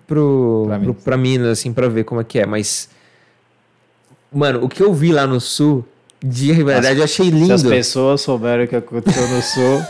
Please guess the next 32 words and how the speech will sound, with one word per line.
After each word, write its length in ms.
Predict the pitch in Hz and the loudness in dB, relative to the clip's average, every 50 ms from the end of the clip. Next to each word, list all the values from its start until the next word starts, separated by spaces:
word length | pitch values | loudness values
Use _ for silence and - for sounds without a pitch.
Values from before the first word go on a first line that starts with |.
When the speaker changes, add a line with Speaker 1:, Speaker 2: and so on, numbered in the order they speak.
| - - | -12 -16
Speaker 1:
<laughs> 160 | - - 208 170 | -8 -4 -2 -2
Ficariam 360 | 160 180 - 190 165 160 165 170 170 | -2 -2 0 0 0 0 0 0 0
enojadas. 500 | 180 180 165 156 151 139 135 127 123 117 | 0 0 2 2 2 2 0 0 -2 -2
Speaker 2:
ficariam 260 | 110 107 107 110 110 113 | -2 -2 0 0 0 -2
eno-, 100 | 113 123 | -4 -6
Speaker 1:
Eu 80 | 123 - | -6 -4
Speaker 2:
talvez 240 | 127 117 113 107 - 131 131 | -2 0 2 4 4 4 4
Speaker 1:
achei 120 | 135 151 160 | 4 2 2
Speaker 2:
isso 100 | - 165 | 2 2
Speaker 1:
que 40 | |
eu 40 | 151 | 0
Speaker 2:
explique 520 | 131 - - 135 131 135 139 143 139 - 147 | 0 -2 -4 -2 0 0 0 0 -2 -2 -2
a 200 | 143 139 135 131 - - - - - | 0 0 2 2 0 0 -2 -4 -10
Speaker 1:
<laughs> 240 | - - - - - | -14 -16 -16 -8 -6
Speaker 2:
declaração. 720 | 123 120 - 135 127 123 123 127 123 - - - 123 131 123 - - - - _ _ _ - 185 226 233 233 233 233 233 - - - | -6 -4 -2 0 0 2 2 2 0 -2 -2 -4 -4 -4 -4 -6 -12 -20 -20 _ _ _ -12 -12 -10 -10 -12 -12 -10 -10 -8 -4 0
Speaker 1:
Eu 120 | 170 160 165 | 2 2 2
acho 240 | 175 180 175 - | 2 2 0 -2
que 100 | - - | -2 -2
é 20 | 185 | 0
muito 260 | 165 175 208 190 220 | 0 0 0 0 0
maior 240 | 220 190 170 170 170 | 0 2 2 0 0
que 80 | - | -2
Palmeiras 380 | 156 180 175 165 170 165 165 156 | -4 -2 0 0 2 2 2 0
e 60 | 147 | 0
Corinthians, 540 | - - 165 147 139 139 135 - - 127 117 | 0 0 2 2 2 0 0 -2 -2 -2 -2
assim, 280 | 117 113 - - 120 110 | -2 -2 -4 -4 -6 -6
cara, 220 | 104 117 110 107 | -2 0 0 0
em, 160 | 107 110 120 - | 0 0 -2 -2
em 140 | 127 135 123 | -2 -2 -2
questão 320 | - 139 123 - 143 143 | 0 -2 -2 0 0 0
de 220 | 127 117 139 190 208 | 0 2 2 2 4
rivalidade. 840 | 202 220 180 196 190 202 208 170 139 117 107 101 95 95 92 | 4 2 2 2 2 2 0 0 2 2 2 0 0 -2 -6